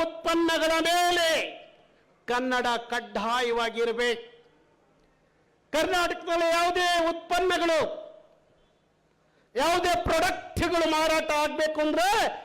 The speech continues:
ಇನ್ಮೇಲೆ ಕನ್ನಡದಲ್ಲೇ ಇರ್ಬೇಕು. ಯಾಕಿರ್ಬೇಕು? ಕೇಳ್ತಾರೆ,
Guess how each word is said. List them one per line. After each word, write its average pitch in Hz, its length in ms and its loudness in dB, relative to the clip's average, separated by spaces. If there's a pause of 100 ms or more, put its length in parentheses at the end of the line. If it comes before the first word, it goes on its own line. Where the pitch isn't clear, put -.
(280)
ಇನ್ಮೇಲೆ 320 440 2 (220)
ಕನ್ನಡದಲ್ಲೇ 294 600 2 (120)
ಇರ್ಬೇಕು. 294 420 0 (1040)
ಯಾಕಿರ್ಬೇಕು? 285 960 -2 (1080)
ಕೇಳ್ತಾರೆ, 285 680 -4